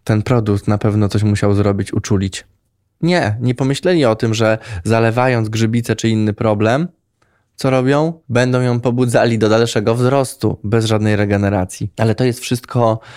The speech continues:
kwestia doświadczenia, kwestia obserwacji i to jest też porada z forum. Czyli co zrobić na grzybicę?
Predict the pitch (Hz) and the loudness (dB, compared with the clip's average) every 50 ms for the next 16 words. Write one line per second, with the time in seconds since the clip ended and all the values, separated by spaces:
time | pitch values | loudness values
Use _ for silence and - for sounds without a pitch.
0 | 127 113 - - - 127 123 117 - - 120 110 107 107 - - _ - 101 104 | -18 -18 -12 -4 0 0 0 0 0 0 0 0 0 -2 -6 -12 _ -4 0 0
1 | 117 127 - - 147 143 - - 147 131 131 131 127 127 127 - - 110 107 - | 0 0 0 -2 -2 -2 0 -2 0 0 2 2 0 -2 -2 -2 -4 -4 -2 0
2 | 113 107 113 117 - - 123 123 120 123 120 120 - - - 120 120 - - - | 0 0 0 0 0 -2 0 0 2 0 0 -2 -4 -4 -4 -4 -4 -4 -10 -20
3 | - - _ - - 147 - 143 135 127 - - 165 - - 156 135 117 107 107 | -20 -20 _ -6 -4 0 2 2 2 2 2 -2 -4 0 2 2 2 4 4 2
4 | 98 - - 101 98 92 92 92 101 104 _ _ _ _ _ _ - - 143 135 | 0 0 0 0 0 2 0 -2 -2 -6 _ _ _ _ _ _ -4 0 2 2
5 | 131 139 165 170 - - _ _ _ _ - - 156 143 147 143 139 135 127 139 | 4 2 2 0 -2 -10 _ _ _ _ -8 -4 0 2 2 2 0 0 0 -2
6 | 135 127 127 131 123 123 123 120 - 165 185 | -2 0 0 0 0 0 -2 0 0 0 0